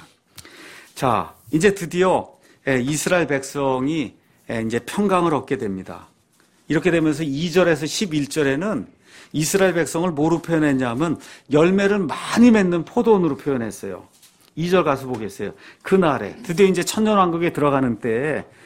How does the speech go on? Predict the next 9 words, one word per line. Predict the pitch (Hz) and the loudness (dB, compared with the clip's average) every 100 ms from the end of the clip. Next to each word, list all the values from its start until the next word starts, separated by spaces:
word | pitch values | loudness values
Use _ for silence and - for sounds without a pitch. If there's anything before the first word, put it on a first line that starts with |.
| - - - | -20 -20 -2
"너희는 | 139 170 185 180 | 4 6 4 2
그녀에게 | 156 156 156 147 151 147 | 2 4 4 2 0 -2
붉은 | 143 147 165 165 | -2 0 2 0
포도즙에 | - - 202 196 - 160 139 208 233 - _ _ | -2 -6 2 2 2 -4 0 0 -2 -10 _ _
포도원을 | - 214 190 165 147 147 147 | -4 0 2 2 2 0 -2
노래해라." | 110 110 110 107 104 95 92 104 107 - - _ _ _ _ - - | -6 -4 -4 -4 -6 -8 -10 -10 -10 -14 -16 _ _ _ _ -20 -2
여러분, | 156 165 170 120 - - | 0 2 0 0 -6 -8
이사에서 | 156 175 175 165 | -2 0 0 -2
시작하면서, | 165 156 156 156 160 156 143 143 151 127 | -8 -4 -4 -2 -4 -4 -4 -4 -4 -4